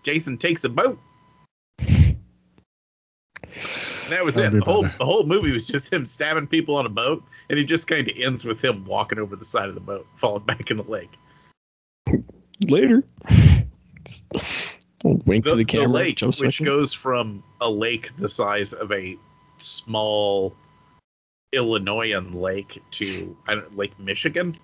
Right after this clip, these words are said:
Speaker 1: I don't <laughs>
Speaker 3: Yeah, it makes no sense. The boat that they,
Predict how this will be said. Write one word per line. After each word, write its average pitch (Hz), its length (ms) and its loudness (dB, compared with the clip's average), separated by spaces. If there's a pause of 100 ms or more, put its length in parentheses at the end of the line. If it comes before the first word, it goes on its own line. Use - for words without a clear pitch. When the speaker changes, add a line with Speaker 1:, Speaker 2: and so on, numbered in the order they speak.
(160)
Speaker 1:
I 107 60 0
don't 147 280 -2 (200)
<laughs> - 400 -8 (600)
Speaker 3:
Yeah, 143 140 2
it 131 60 4
makes 147 220 2
no 135 180 4
sense. 101 400 -4
The 147 120 4
boat 147 360 2
that 143 280 0
they, 127 580 2